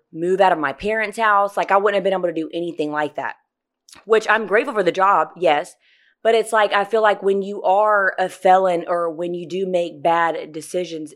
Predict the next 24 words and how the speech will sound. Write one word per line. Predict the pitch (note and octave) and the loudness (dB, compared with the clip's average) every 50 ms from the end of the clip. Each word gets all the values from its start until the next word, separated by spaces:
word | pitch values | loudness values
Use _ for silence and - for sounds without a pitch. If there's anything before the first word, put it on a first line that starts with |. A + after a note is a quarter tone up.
| _ - | _ -10
it's | F3+ D#3 C#3 - | -10 -10 -10 -14
gonna | - - F#3+ E3+ D#3+ | -6 -6 -4 -4 -4
stick | D#3+ - F#3+ E3 | -6 -6 -6 -6
with | F#3 D#3+ | -6 -6
you | E3 D#3 | -8 -10
for | D#3 | -8
the | D3+ D3+ | -6 -4
rest | D#3 D#3+ D#3 - | -4 -6 -8 -8
of | D3+ D3+ | -10 -10
your | D#3 D3+ | -6 -6
life. | F3 E3+ D#3 C#3+ - _ _ _ _ _ _ _ - | -4 -4 -6 -8 -10 _ _ _ _ _ _ _ -4
And | - G3 G3 | -2 0 0
it's | F#3+ F3+ - - | 0 -2 -4 -2
really | F3+ G#3 G#3+ A3 G#3+ - | -2 0 0 2 0 -2
sad | - - G3 G3+ A3 G#3 F3+ | -2 0 2 4 4 2 2
because | F3 E3+ G3 F3 D3+ | -2 -4 -6 -4 -4
then | F#3 G3+ | -2 -2
you | G#3+ G3 | -2 -2
have | G3+ G3 | -2 -2
these | F3+ F#3 D#3 | -4 -6 -8
people | - - G3 F#3+ E3+ D#3 | -8 -12 -12 -8 -4 0
out | D#3 F3+ G3 G3 F3+ | 2 2 2 0 0
here | E3+ D#3+ D#3 D3+ | -2 -2 -2 0
that | C#3+ D#3 D3+ D3 D3 - | 2 2 2 2 2 -2